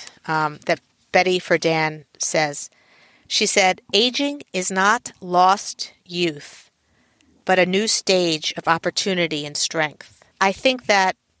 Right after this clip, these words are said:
no matter how disabled we become, you know, we're still our same person. We just can't do what we did before.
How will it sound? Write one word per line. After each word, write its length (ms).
no 200
matter 440
how 300
disabled 840
we 160
become, 760
you 80
know, 140
we're 100
still 460
our 120
same 320
person. 600
We 80
just 240
can't 320
do 240
what 180
we 120
did 180
before. 640